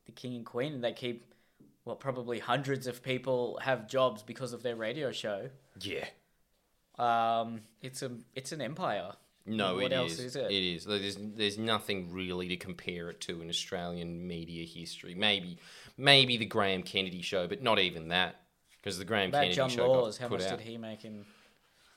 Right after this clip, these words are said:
Speaker 1: back in the day?
Speaker 2: Fuck, that's actually a good
Speaker 1: He was
Speaker 2: question.
Speaker 1: good.
Speaker 2: Well, he was actually Carl Sandilands' inspiration. He
Speaker 1: Interesting.
Speaker 2: learnt everything, and when you listen to John Laws, it makes a lot of sense, 'cause he basically is Carl Sandilands without a Jackie O,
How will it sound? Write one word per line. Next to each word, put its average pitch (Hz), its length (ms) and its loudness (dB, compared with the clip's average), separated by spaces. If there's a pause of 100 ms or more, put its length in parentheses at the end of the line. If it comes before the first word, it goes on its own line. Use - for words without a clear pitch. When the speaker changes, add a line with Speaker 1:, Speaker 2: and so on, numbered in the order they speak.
(160)
Speaker 1:
back - 220 -6
in 117 60 -6
the 113 80 -8
day? 107 260 0
Speaker 2:
Fuck, 95 280 -2
that's 90 200 -2
actually 92 260 -2
a 90 40 -4
good 87 100 -6
Speaker 1:
He 170 80 2
was 139 120 0
Speaker 2:
question. 90 220 2
Speaker 1:
good. 160 180 2 (1000)
Speaker 2:
Well, 117 140 6
he 123 220 4
was 151 160 4
actually 110 280 8
Carl 98 240 6
Sandilands' 87 720 0
inspiration. 87 680 -6 (1120)
He 95 160 0
Speaker 1:
Interesting. 92 300 -2
Speaker 2:
learnt 98 160 2
everything, 92 420 -2
and 101 260 -2
when 101 120 0
you 95 100 -4
listen 110 260 2
to 104 60 2
John 92 280 -2
Laws, 85 220 -4
it 87 60 -8
makes 90 240 -4
a - 20 -8
lot 87 140 -4
of 85 80 -6
sense, - 260 -6
'cause 90 140 -10
he 98 100 -4
basically 95 440 0
is 90 120 -2
Carl 90 220 0
Sandilands 85 580 -6
without 87 240 -6
a 82 40 -12
Jackie 85 420 -8
O, 80 100 -12